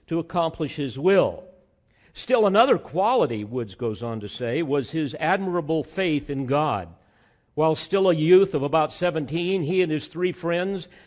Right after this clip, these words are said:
had faith to believe that God would reveal to them the dream of King Nebuchadnezzar.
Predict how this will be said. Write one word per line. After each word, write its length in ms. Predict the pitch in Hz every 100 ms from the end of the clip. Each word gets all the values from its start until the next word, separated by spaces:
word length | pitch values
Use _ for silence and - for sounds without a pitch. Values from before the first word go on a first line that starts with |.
| -
had 200 | 160 131
faith 380 | - 180 202 -
to 80 | 147
believe 500 | 147 143 190 208 147
that 140 | 143
God 320 | 156 190 208
would 120 | 143
reveal 480 | 131 123 139 208 214
to 120 | 165
them 320 | 151 185 208 180
the 100 | 131
dream 380 | 135 190 220
of 140 | 151 107
King 380 | 190 190 196 156
Nebuchadnezzar. 720 | 165 170 - 170 165 127